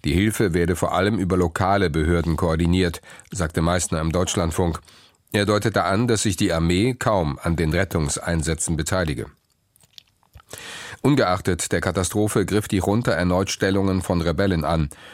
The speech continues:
obgleich diese gestern eine zweiwöchige Teilwaffenruhe ausgerufen hatten.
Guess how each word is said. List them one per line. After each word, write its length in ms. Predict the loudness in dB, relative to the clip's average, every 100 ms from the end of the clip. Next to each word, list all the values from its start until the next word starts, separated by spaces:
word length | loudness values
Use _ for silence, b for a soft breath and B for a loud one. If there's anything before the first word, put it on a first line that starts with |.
| B
obgleich 360 | -4 0 0 0
diese 360 | 0 0 0
gestern 420 | 0 0 0 -2 0
eine 280 | 0 0
zweiwöchige 760 | 0 0 0 0 -2 -2 -2 -2
Teilwaffenruhe 1040 | 0 0 2 0 0 -2 0 0 0 -4 -2
ausgerufen 720 | -2 -2 -4 -4 -6 -4 -6
hatten. 280 | -6 -10